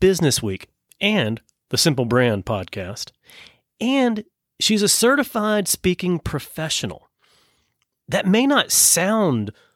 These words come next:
like much at first until you realize and understand that the Certified Speaking Professional accreditation is earned by less than ten percent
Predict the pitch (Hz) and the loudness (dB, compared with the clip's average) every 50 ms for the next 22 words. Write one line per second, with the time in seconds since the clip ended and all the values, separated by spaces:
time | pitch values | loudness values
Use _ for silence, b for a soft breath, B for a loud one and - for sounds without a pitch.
0 | b b b _ - 127 123 117 - 123 120 113 104 - - - - 127 - - | b b b _ -4 -2 -2 -2 -2 -2 -2 -2 -2 -4 -6 -6 -6 -8 -8 -6
1 | - - 165 170 143 110 - - B B B B B - 139 143 - - - 175 | -2 0 2 2 2 0 -2 -8 B B B B B -2 -2 -2 0 2 2 2
2 | 180 185 165 170 175 175 147 131 151 175 185 175 123 104 104 104 107 110 - - | 2 2 0 0 0 0 2 2 2 4 4 2 2 0 0 -2 -2 -2 -2 -2
3 | 127 123 - - 139 156 160 160 - - - 156 160 131 107 98 98 98 B B | -4 -4 -2 0 2 2 2 2 2 0 2 2 2 2 2 0 -2 -6 B B
4 | B B B B B _ - 135 - 139 123 - - 151 151 175 196 - - 190 | B B B B B _ -4 -2 0 0 0 2 2 2 2 2 0 0 0 0
5 | 175 170 170 - - - 151 143 - 156 143 123 - 131 - - - 131 127 - | 0 2 0 -2 -2 -2 -4 -2 0 0 -2 0 -2 -4 -4 -2 0 0 0 0
6 | - - 143 135 131 123 127 117 - - 156 135 123 113 101 107 113 127 - - | 0 2 2 2 2 2 -2 -4 -4 -2 0 0 2 2 0 0 0 0 0 0
7 | 180 175 175 B B B B B B - 135 131 120 - - 147 147 147 147 143 | -2 -2 -4 B B B B B B -2 -2 -2 -2 0 2 2 4 4 4 4
8 | 135 127 120 113 - _ _ _ _ _ 117 113 123 131 135 135 135 147 143 123 | 2 2 0 -4 -8 _ _ _ _ _ -4 0 2 2 4 4 2 2 2 0
9 | - - 143 131 123 113 - _ - - 208 208 196 208 196 - 220 220 - - | 0 -2 0 0 -2 -2 -4 _ -4 -2 0 0 0 0 -2 0 0 0 0 0
10 | - 208 190 135 107 98 | 2 2 2 2 0 -2